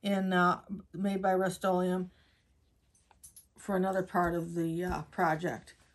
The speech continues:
So I'll be right back with you and we'll get started. First thing we wanna do is take our two plaques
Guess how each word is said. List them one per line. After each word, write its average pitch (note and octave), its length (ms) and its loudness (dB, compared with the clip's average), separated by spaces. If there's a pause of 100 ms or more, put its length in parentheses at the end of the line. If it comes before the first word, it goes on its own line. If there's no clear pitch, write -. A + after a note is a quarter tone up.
(220)
So F#3 600 0
I'll F3+ 140 0
be G3 120 0
right G#3+ 220 0
back G#3 220 0
with B3 200 -8
you A#3 120 -4
and G3 120 0
we'll G3+ 100 0
get G#3+ 180 -4
started. C4+ 480 0 (140)
First G#4+ 220 -20
thing D#4 140 -6
we C4+ 60 -4
wanna A#3+ 280 0
do A#3 200 -2
is A3 140 2
take C4 260 2
our C4 140 4
two D4 220 -2
plaques - 840 4